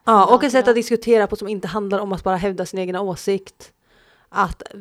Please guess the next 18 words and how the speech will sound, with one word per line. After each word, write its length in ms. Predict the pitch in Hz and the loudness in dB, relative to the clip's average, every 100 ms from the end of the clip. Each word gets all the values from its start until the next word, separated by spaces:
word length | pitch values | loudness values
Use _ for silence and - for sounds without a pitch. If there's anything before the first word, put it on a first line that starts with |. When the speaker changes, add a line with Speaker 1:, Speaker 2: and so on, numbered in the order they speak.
| - | -4
Speaker 1:
övertyga 520 | 220 190 185 202 202 | -2 -2 -2 -2 -2
om 100 | 185 | -6
att 120 | 175 | -6
man 140 | 185 180 | -8 -4
har 140 | 180 | -2
rätt. 520 | 190 - _ _ - 254 | -2 -6 _ _ -18 -8
Speaker 2:
Mm. 360 | 208 190 202 220 | -8 -8 -10 -2
Speaker 1:
Att 320 | 202 - _ 196 | -2 -2 _ -10
liksom 460 | 196 190 190 190 | -6 -4 -6 -6
battla 760 | 156 214 190 - - 214 202 170 | 0 2 2 -2 -2 2 2 2
mot 280 | 196 185 180 | -4 -8 -6
den 100 | 196 | -2
andra. 500 | 196 180 165 175 - _ _ _ - | -2 -2 -6 -10 -14 _ _ _ -4
Det 80 | |
här 80 | 202 | 0
är 40 | 208 | 2
ingen 180 | 196 | 0
debatt. 340 | 185 180 208 | -2 -4 -8